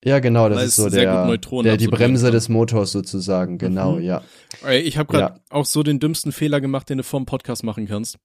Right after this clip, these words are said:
Speaker 2: Rate mal welchen. Was sind so die Top
Speaker 1: Ja, ich
Speaker 2: drei
Speaker 1: hab mir auch grad einen runtergeholt.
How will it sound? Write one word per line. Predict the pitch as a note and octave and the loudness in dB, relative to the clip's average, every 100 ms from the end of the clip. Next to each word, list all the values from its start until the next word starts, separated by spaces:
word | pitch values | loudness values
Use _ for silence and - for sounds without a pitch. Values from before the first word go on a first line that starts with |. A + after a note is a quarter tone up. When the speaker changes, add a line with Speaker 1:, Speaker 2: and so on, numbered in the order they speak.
| _ | _
Speaker 2:
Rate | A#2+ C3 D3 | 0 0 0
mal | A2+ | -2
welchen. | G#2 - F#2+ _ _ _ _ - _ | -2 -6 -12 _ _ _ _ -20 _
Was | D3 | -4
sind | E3 | -2
so | D3 | 0
die | D3 | 0
Top | C#3 A#2 | 2 4
Speaker 1:
Ja, | |
ich | A2+ | 6
Speaker 2:
drei | C#3+ | 6
Speaker 1:
hab | C3 | 4
mir | |
auch | B2 | 4
grad | C3 A#2 | 4 4
einen | G#2+ | 2
runtergeholt. | G#2 A2 G2 G2+ G#2 - - | 2 0 0 0 -2 -4 -14